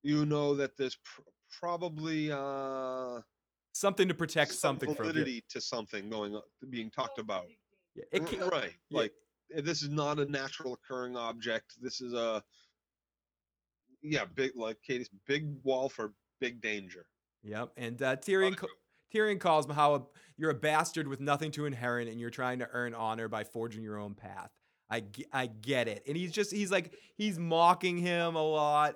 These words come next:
Speaker 2: eh, with the whole situation, and he just doesn't buy it. And to Tyrion, this is all just, uh, all just a fucking joke. And he's, again,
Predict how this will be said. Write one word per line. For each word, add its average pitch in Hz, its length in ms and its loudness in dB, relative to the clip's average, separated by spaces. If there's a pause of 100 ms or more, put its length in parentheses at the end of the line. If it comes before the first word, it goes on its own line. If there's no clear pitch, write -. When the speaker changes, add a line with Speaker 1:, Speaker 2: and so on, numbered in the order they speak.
Speaker 2:
eh, 147 180 -2
with 156 140 -8
the 151 80 -2
whole 143 160 -2
situation, 139 640 -4
and 127 140 -4
he 127 80 -4
just 127 180 -10
doesn't 120 300 -2 (100)
buy 117 280 2
it. 120 300 0 (240)
And 127 140 -4
to 135 80 -6
Tyrion, 143 480 0
this 135 160 -6
is 127 100 -6
all 127 200 4
just, 120 320 -6
uh, 117 280 -2 (200)
all 175 160 4
just 170 160 -4
a 156 60 0
fucking 123 360 -2
joke. 104 420 -8
And 120 160 -8
he's, 135 220 -6
again, 127 360 -2